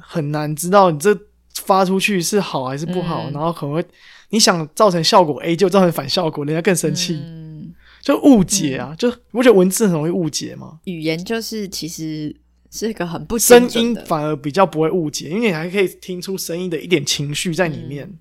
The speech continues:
Speaker 1: 他友善的声音，但他讲出靠北的话，<laughs> 但是友善的 <laughs> 之类的嘛。
Speaker 2: 哦，嗯。
Speaker 1: 但文字你就看不出那个情绪，就比较难。
Speaker 2: 嗯，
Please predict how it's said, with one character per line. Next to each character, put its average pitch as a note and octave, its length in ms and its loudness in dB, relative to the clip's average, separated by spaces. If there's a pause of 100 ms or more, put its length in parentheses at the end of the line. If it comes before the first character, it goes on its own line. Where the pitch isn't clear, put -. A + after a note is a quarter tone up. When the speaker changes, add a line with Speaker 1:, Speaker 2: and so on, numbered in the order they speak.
(120)
Speaker 1:
他 B3 160 6
友 F#3 260 2
善 G#3+ 200 0
的 D#3 120 -2
声 D3+ 200 -4
音， D3+ 300 -12 (240)
但 G#3+ 120 0
他 A3 80 2
讲 C#3+ 240 0
出 F3+ 200 0 (160)
靠 - 180 2
北 A3+ 180 6
的 D4+ 160 6
话， - 120 6 (140)
<laughs> - 160 4
但 G#3 160 6
是 A#3+ 140 6
友 D#3+ 140 2
善 F3+ 300 2
的 E3 60 -6 (580)
<laughs> - 640 0
之 A3 240 2
类 B3+ 260 8
的 D#3 100 2
嘛。 D3+ 220 -2
Speaker 2:
哦， F#3 760 -10
嗯。 F3 640 -12 (180)
Speaker 1:
但 C4+ 240 4
文 F#3 200 4
字 A#3+ 160 -2
你 F3 60 0
就 D#3+ 60 -2
看 G3 200 -2
不 G3 80 0
出 F#3+ 220 -2
那 F#3 100 0
个 E3 60 -2
情 C3+ 280 -6
绪， - 140 -12
就 A3+ 100 2
比 E3+ 100 -6
较 F3+ 100 2
难。 D3+ 220 -4
Speaker 2:
嗯， E3 200 -16